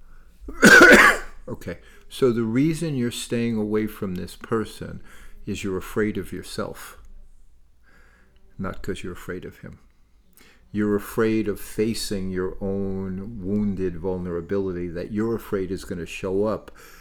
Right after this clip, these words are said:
if they're the stimuli. So you're staying away from the stimuli rather than working on healing you. If, if you, again, if you really wanted my advice, you'd make an appointment to see him tomorrow.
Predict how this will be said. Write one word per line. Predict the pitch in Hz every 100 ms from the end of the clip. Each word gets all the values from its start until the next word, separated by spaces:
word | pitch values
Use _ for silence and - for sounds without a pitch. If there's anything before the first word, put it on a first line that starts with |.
| - - -
if | 92 -
they're | 85 95 95
the | 85 87
stimuli. | - 101 90 87 73 69 104 - - - - - -
So | -
you're | 98 95
staying | 92 - 120 123
away | 117 110 110
from | 104 113
the | 117
stimuli | - - 240 254 117 95 87 90 - - - - -
rather | 101 107 110 113
than | 101 104 95
working | 98 - 98 87
on | 90
healing | - 87 80 82 82
you. | 73 - - - - - - - - -
If, | 107 - 117 -
if | 107 -
you, | 107
again, | 104 101 107 87
if | 104
you | 113
really | 104 127 135 143
wanted | 143 143 139 151
my | 139
advice, | 135 143 147 143 - - - - - -
you'd | 104 107
make | 113 117
an | 113
appointment | 104 113 107 98
to | 92
see | - 101
him | 92 95
tomorrow. | 107 92 92 85 78 82